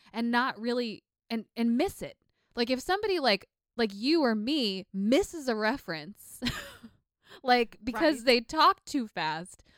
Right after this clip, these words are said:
Speaker 1: that's not a good, that's not good. Like, they want people like us to hear all the references. Like,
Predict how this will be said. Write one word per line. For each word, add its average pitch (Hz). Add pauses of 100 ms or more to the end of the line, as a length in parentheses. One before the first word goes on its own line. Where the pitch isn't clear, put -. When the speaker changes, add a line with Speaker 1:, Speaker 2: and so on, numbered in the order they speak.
(120)
Speaker 1:
that's -
not 302
a 277
good, 226
that's 240
not 285
good. -
Like, 208
they 277
want 247
people 214
like 180
us 175
to 180
hear 175
all 165
the 156
references. - (1120)
Like, 190